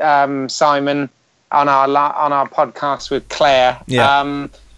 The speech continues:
Speaker 1: you know, I, I'll say it right now. You know, really like Adam Green, and I like some of his films, but I was not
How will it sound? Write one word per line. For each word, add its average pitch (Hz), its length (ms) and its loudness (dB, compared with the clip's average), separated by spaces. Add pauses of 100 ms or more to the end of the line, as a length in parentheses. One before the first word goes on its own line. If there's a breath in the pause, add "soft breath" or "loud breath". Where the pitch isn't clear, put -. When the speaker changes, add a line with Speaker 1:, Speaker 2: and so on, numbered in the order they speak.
(200 soft breath)
Speaker 1:
you 170 80 -2
know, 156 120 2
I, 165 240 0
I'll 170 160 0
say 196 220 2
it 160 80 -2
right 170 260 0
now. 165 260 -2
You 139 160 -2
know, 147 80 0
really 170 280 0
like 165 360 -2
Adam 151 340 -2
Green, 156 600 -2
and 147 120 2
I 147 60 2
like 151 280 2
some 147 160 -2
of 135 100 -2
his 135 240 -4
films, 147 500 2 (140)
but 160 280 2 (360 soft breath)
I 165 140 4
was 170 180 -4
not 180 180 0